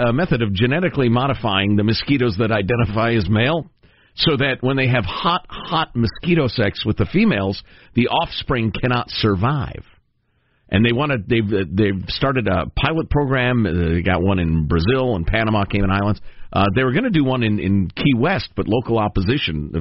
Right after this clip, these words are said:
freaked out and they wouldn't let 'em do it. But they're thinking this might work. On the other hand, I gotta tell ya,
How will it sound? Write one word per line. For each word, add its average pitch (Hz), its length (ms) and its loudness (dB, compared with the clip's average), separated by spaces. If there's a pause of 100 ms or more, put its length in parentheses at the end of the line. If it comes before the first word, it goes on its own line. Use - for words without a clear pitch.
(140)
freaked 95 260 0
out 85 200 0
and 92 80 0
they 82 140 2
wouldn't 92 400 0
let 90 80 0
'em 85 100 0
do 117 140 0
it. - 80 -8 (320)
But 82 120 -4
they're 110 200 0
thinking 214 260 2
this 202 240 2
might 170 540 2
work. 208 480 0 (1400)
On 135 180 0
the 160 160 2
other 226 240 2
hand, 214 420 0 (1200)
I 117 80 -2
gotta 165 260 2
tell 269 240 0
ya, 175 200 -2